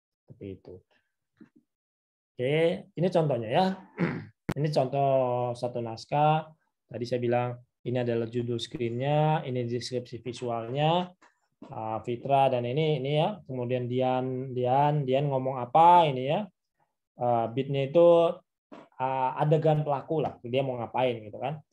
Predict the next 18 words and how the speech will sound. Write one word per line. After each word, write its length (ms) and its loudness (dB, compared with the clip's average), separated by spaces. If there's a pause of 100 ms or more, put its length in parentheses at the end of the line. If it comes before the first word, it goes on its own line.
(180)
Seperti 240 -18
itu. 160 -16
Dialognya 800 2
juga 180 -2 (140)
ada, 320 4
seperti 320 -16
itu 160 -20
dialognya. 640 -8 (640)
Ya, 180 -6 (220)
ini 160 -6
contoh 240 2
satu 240 -6
naskah. 400 -14 (1900)
Bagi 240 4
saya, 640 6
saya, 360 4
eh, 520 0
saya 240 -2